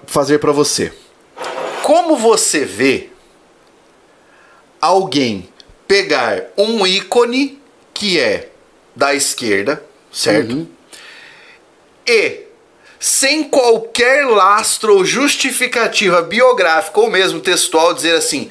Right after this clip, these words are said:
Speaker 1: "Este cara é um baita representante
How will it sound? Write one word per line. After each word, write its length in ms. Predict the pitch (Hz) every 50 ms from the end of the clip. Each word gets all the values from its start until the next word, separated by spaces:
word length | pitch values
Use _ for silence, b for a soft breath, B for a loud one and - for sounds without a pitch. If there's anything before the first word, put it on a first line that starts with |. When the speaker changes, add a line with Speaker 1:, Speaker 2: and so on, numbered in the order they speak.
| B B B B B B B B B B -
Speaker 1:
"Este 480 | 190 196 233 262 269 - - - 247
cara 400 | 226 - - 220 170 214 214 214
é 60 | 208 202
um 200 | 196 190 175 143
baita 680 | 113 107 - - - 190 233 247 254 233 - 214 190
representante 1300 | - - 196 190 190 190 196 190 170 - 165 151 143 139 - 160 165 175 185 180 - - - 208 202 202